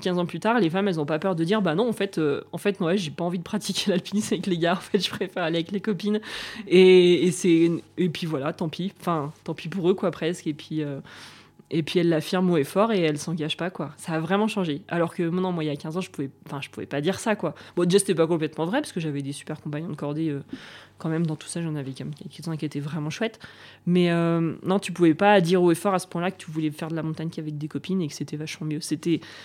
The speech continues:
ouais, c'était quand même plus exceptionnel, quoi. Et aujourd'hui, il y en a plein des femmes. Alors, des choses mises en place, ouais, il y en a vraiment beaucoup. Au niveau de la, du caf,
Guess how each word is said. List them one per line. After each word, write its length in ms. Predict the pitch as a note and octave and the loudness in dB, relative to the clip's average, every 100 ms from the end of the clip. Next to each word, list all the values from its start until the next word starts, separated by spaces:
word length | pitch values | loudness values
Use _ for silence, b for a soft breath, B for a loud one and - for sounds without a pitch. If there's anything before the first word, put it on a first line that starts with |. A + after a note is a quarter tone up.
| B - | B 2
ouais, 120 | F#3 | 2
c'était 300 | F#3 F#3 F3+ | 4 -2 -2
quand 120 | F#3 | -2
même 260 | F3 D#3+ D3+ | -2 -2 -4
plus 500 | - G#3 G3+ G3 E3 | -4 -2 0 0 -2
exceptionnel, 580 | D#3+ F3+ - F3+ E3 D3 | -6 -10 -6 -4 -2 -4
quoi. 220 | D3 D3 B B B B B _ - | -8 -10 B B B B B _ -4
Et 480 | E3+ E3 E3 D#3+ D#3 | 0 2 2 2 2
aujourd'hui, 340 | D3+ D#3+ D#3+ G3+ | 0 -2 0 0
il 20 | |
y 20 | |
en 40 | |
a 80 | F3 | 0
plein 160 | D3 G3+ | -2 -2
des 80 | F3+ | 0
femmes. 180 | A3 | 2
Alors, 140 | G3 E3+ | 2 2
des 100 | E3+ | 2
choses 240 | - G3 | 0 0
mises 140 | F3+ D#3+ | 0 0
en 80 | |
place, 260 | E3 A3 - | 0 -2 -2
ouais, 100 | F3+ | -4
il 40 | |
y 40 | D#3 | -4
en 60 | |
a 60 | B2+ | -6
vraiment 420 | C#3 D#3+ F3 E3 | -10 -6 -4 -2
beaucoup. 300 | D#3 F3+ A#3+ | -4 -4 0
Au 80 | F3+ | 2
niveau 260 | E3 E3 F3 | 2 0 -2
de 100 | E3 | 0
la, 240 | D#3 D#3 | 2 0
du 140 | D3+ | -2
caf, 420 | D#3+ G#3 G3 - | 0 2 2 -4